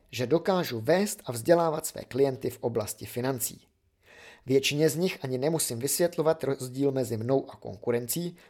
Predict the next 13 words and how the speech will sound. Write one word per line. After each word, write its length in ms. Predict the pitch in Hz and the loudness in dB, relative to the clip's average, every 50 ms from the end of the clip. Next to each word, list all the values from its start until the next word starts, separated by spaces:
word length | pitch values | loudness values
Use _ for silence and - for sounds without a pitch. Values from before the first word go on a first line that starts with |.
| _ - | _ 2
protože 380 | 180 202 202 202 190 170 175 | 4 4 4 4 2 0 -2
to 160 | 170 - 117 107 | -2 -4 -6 -6
vidí 300 | 120 131 127 139 143 139 | -6 -6 -6 -6 -6 -6
přímo 340 | - - 127 123 110 107 | -4 -4 -6 -6 -6 -8
sami 300 | 110 - 120 107 110 110 | -8 -8 -8 -10 -10 -10
u 80 | 110 120 | -8 -6
sebe. 340 | - - - 143 120 98 - - _ _ _ _ _ - - - - - _ - | 0 2 4 4 4 2 -6 -10 _ _ _ _ _ -20 -20 -20 -20 -20 _ -6
Sám 320 | - - 139 131 135 127 | -4 -2 0 0 -2 0
se 140 | - - 139 | 0 -2 -2
chci 220 | - - - - | -2 -4 -6 -6
ale 200 | - 127 123 117 | -4 -4 -2 -2
neustále 580 | 113 131 135 - 139 - - - 113 107 104 101 | -2 -2 -4 -4 -4 -4 -4 -4 -2 -4 -4 -6
vzdělávat 680 | - 107 113 127 117 113 123 127 131 151 170 165 - | -8 -4 0 0 0 2 0 0 0 0 -2 -2 -8